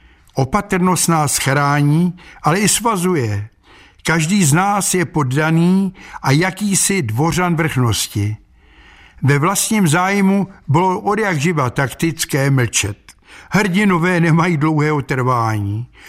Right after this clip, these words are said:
Jsou obdivováni, ctěni, ale nikoli následováni. Ničeho se nevšímej, mysli si své, dělej, jako když se nic neděje,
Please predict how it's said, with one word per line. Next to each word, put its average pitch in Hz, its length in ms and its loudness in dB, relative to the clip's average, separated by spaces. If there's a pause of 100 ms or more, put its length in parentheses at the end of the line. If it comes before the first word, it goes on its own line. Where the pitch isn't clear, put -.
(240)
Jsou 185 300 -2
obdivováni, 143 1160 0 (340)
ctěni, 165 840 0 (280)
ale 151 420 0 (240)
nikoli 185 840 0 (120)
následováni. 113 1200 0 (720)
Ničeho 190 440 2
se 208 180 -2
nevšímej, 180 640 0 (480)
mysli 202 440 0
si 170 200 0
své, 165 520 0 (460)
dělej, 196 400 0
jako 190 360 0
když 147 340 -2
se 190 140 0
nic 170 200 -2
neděje, 156 680 0